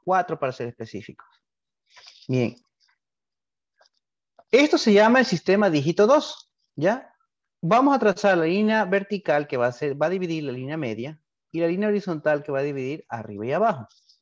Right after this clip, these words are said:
Presten atención, que si no saben esto, no van a poder entenderlo. Entonces, ¿qué es lo que hacemos? Todos los dientes tienen su antagonista, ¿no? Su, su, su igual del otro lado. Todo lo que nosotros vamos a ver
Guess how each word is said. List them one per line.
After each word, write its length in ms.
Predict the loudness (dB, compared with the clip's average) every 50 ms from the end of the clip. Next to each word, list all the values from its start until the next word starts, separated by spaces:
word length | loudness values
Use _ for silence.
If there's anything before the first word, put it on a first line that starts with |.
| _ _ _ _ _ _ _ _ _ _ _ _ _ _
Presten 380 | -2 -2 -2 -2 -2 -2 -2 0
atención, 580 | 0 0 0 0 0 2 0 0 0 -2 -6 -10 _ _ _ _ _ _ _ _ _ _ _ _
que 120 | -10 -10
si 140 | -8 -6 -6
no 160 | -4 -4 -4
saben 320 | -4 -2 -2 -2 -2 -2
esto, 320 | -2 -2 -2 -2 -4 -6 -6
no 160 | -4 -4 -4
van 120 | -6 -6
a 60 | -8 -8
poder 220 | -6 -4 -4 -2
entenderlo. 500 | -4 -4 -6 -6 -4 -4 -4 -4 -6 -12 _ _ _ _ _ _ _ _ _ _ _ _ _ _ _ _ _ _ _ -6
Entonces, 500 | -4 -2 0 0 -2 -2 -4 -8 -14 -20 _ _ _ _ _ _ _ _ _ _ _ _ _ _ _ _ _ _ _ _ _ _ _
¿qué 120 | -4 -2 0
es 60 | 0
lo 80 | 0
que 80 | -2 -2
hacemos? 500 | -2 -2 -2 -4 -6 -8 -14 -18 _ _ _ _ _ _ _ -4
Todos 280 | -2 0 0 0 0
los 160 | -2 -2 -4
dientes 360 | -4 -4 -6 -4 -6 -6 -8 -8
tienen 220 | -10 -10 -10 -10
su 120 | -10 -10 -12
antagonista, 640 | -10 -8 -6 -4 -4 -2 -4 -4 -6 -8 -10 -14 -10
¿no? 320 | -8 -6 -6 -8 -10 _ _ _ _ _ _ _ _ _
Su, 300 | -16 -12 -10 -8 -8 -8
su, 340 | -8 -8 -8 -8 -6 -8 -8
su 180 | -8 -6 -6
igual 340 | -6 -2 0 0 0 0 0
del 160 | -2 -2 -2
otro 180 | -4 -4 -4 -2
lado. 300 | -2 0 0 -2 -4 -6 -10 _ _ _ _ _ _ _ _ _ _ _ _ _ _ _ _ _ _ _ _ _ _ _ _ _ _ _ _ _ _ _
Todo 220 | 0 2 2 2
lo 120 | 2 0 0
que 100 | -2 -4
nosotros 340 | -4 -2 -2 -2 0 0 0
vamos 240 | 0 0 0 0
a 100 | 0 0
ver 380 | 0 0 0 0 -2 -4 -6 _